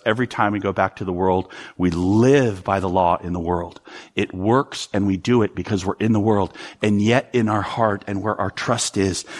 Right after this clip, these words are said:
is, is we have been freed. And we trust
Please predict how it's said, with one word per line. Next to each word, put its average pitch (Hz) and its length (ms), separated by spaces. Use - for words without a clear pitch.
is, 110 360
is 104 220
we 104 560
have 107 140
been 92 100
freed. - 560
And 98 120
we 98 80
trust - 600